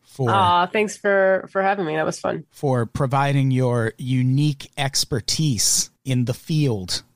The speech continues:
Speaker 1: of British news. Tell people one more time where they can go to see you record an album.
Speaker 2: Uh, the Bill Murray and Angel in London in, uh, on August thirtieth, uh, six and eight P M. Maria Shahada dot com for tickets.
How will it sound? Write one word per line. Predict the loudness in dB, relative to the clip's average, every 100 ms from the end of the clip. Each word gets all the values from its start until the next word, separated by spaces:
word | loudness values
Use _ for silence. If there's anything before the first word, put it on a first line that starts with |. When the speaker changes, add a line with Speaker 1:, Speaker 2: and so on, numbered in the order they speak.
| _
Speaker 1:
of | -4 -2 -2 -6 -10 -4
British | -2 0 0 2
news. | 2 2 2 -2 -4 _ _
Tell | -2 0
people | -2 0
one | 0 2
more | 0
time | 2 2 2
where | 2 2 0
they | -2 -4
can | -2
go | 0 0 0
to | -2 -2
see | 0 0
you | 0 0
record | -2 -2 0 2
an |
album. | 2 0 -2 -4 -10 -2
Speaker 2:
Uh, | 2 2 2
the | 0
Bill | 2
Murray | 2 4 4
and | 2 2
Angel | 2 2 0 0 2
in | 2
London | 2 2 2 2 0 -2 _
in, | 0 0 0 -4 -2
uh, |
on | 0 2 0
August | 0 -2 -2 -2
thirtieth, | 0 0 -2 -6 _ -10 -2
uh, | 0 0 -2 -4
six | -4 -2
and | -2
eight | -2
P | 0
M. | 0 0 -4 -6 -2
Maria | 0 2 0
Shahada | -2 -2 0 0
dot | -4
com | -2 -2 -2
for | -4
tickets. | -4 -6 -8 -10 -12